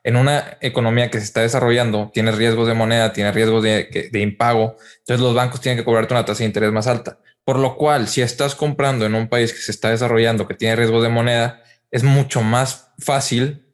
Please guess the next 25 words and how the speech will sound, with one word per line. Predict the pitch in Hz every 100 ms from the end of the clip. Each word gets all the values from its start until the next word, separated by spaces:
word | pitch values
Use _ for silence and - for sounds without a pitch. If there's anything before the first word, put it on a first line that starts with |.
| _
comprar | 123 113 98 117 113 -
y | 107
aprovechar | 104 110 98 92
oportunidades | 123 123 131 117 107 113 143 - -
si | - 110
tienes | - 120 123 127
el | 117
capital. | 98 95 107 98 - _ - - - _
En | 139 123
los | 113 110
otros | 117 151 143
países | 135 120 110
ya | 120
desarrollados | 143 151 131 123 113
es |
mucho | 120 147 143
más | 117 123 123
fácil | 127 123 123
aprovechar | 113 110 101 120
oportunidades | 120 117 113 117 127
cuando | 151 143
no | 151
tienes | 156 160 151
el | 139
capital, | 135 107 139 113